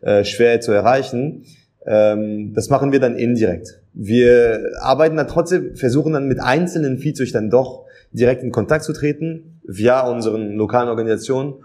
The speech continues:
um, ähm, ein bisschen auch die, deren Lebensweisen, die Entwicklung der, also im Kontext der, der Transhumanz zu wissen, okay, wo gab es Konflikte,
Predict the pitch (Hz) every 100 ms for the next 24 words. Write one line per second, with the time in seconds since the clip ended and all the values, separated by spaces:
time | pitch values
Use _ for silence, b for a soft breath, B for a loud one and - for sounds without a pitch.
0 | b b _ - 117 123 131 - 113 110
1 | 110 110 110 107 92 98 104 95 117 131
2 | 113 120 120 - 117 113 110 101 101 -
3 | 120 127 131 180 175 - 110 113 107 113
4 | 120 113 135 135 135 131 131 131 b b
5 | b _ 110 113 113 110 - 104 113 -
6 | - - 80 143 151 147 147 147 - 120
7 | 113 107 107 95 104 - 113 110 107 151
8 | 156 123 131 127 117 123 110 120 123 113
9 | 117 113 - 151 147 147 139 143